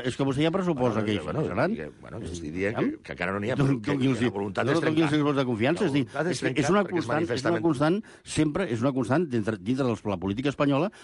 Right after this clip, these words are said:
Speaker 1: la de l'amenaça i la del que
Speaker 2: No, no,
Speaker 1: cuidado
Speaker 2: no,
Speaker 1: que
Speaker 2: no,
Speaker 1: podria
Speaker 2: però
Speaker 1: ser.
Speaker 2: quina amenaça, home,
Speaker 1: Escolti,
Speaker 2: no, home, no.
Speaker 1: eh, eh,
Speaker 2: Sempre estem amb el mateix.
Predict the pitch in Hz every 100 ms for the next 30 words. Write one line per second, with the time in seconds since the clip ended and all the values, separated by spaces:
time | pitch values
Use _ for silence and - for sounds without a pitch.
0 | - 110 113 104 98 95 107 139 - 208
1 | - 110 113 107 98 110 147 190 165 151
2 | 131 113 87 85 123 196 90 76 78 76
3 | 101 80 87 80 98 80 107 110 117 107
4 | 113 165 208 190 165 139 110 92 80